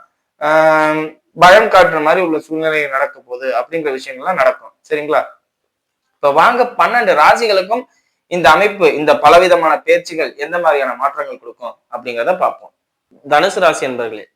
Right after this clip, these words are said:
ராசிக்கு எட்டாம் இடத்துல இருக்கிற குரு பகவான் ராசிக்கு ஏழாம் இடத்துல சஞ்சாரத்துக்கு வராரு கார்த்திகை பதினாலுக்கு அப்புறம் அப்படிங்கிறத சொல்லலாம். ராசிக்கு பன்னெண்டாம் இடத்தில் சூரியன் வரார்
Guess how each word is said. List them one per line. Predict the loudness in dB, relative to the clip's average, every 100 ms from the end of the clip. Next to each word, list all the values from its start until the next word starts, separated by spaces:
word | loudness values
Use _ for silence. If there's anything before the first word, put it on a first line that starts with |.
| _ _ -8
ராசிக்கு | 2 2 2 -4 -8 -2
எட்டாம் | -2 0 -2 0
இடத்துல | 0 -2 -4
இருக்கிற | -4 -6 -12
குரு | -10 -8
பகவான் | -6 -4 -4 -6
ராசிக்கு | -2 -2 -2 -10 -12 -6
ஏழாம் | -2 -2 -4
இடத்துல | -8 -6 -8 -8
சஞ்சாரத்துக்கு | -16 -8 -6 -4 -6 -10 -6
வராரு | -4 -4 -6 -10 -14 _
கார்த்திகை | -4 -4 -4 -8 -6
பதினாலுக்கு | -10 -6 -6 -8 -18
அப்புறம் | -18 -16 -18 _ _ _ _ _ _ -20
அப்படிங்கிறத | -14 -10 -8
சொல்லலாம். | -10 -10 -10 -6 -8 -8 _ _ _ _ _ _ _ -4
ராசிக்கு | 0 0 -4 -6 -6 -6 _ _ _ -4
பன்னெண்டாம் | -2 0 0
இடத்தில் | -2 -4 -10 -10 _
சூரியன் | _ -8 -4 -4 -8 -16 _ _ _ _ _ _ -8
வரார் | -6 -8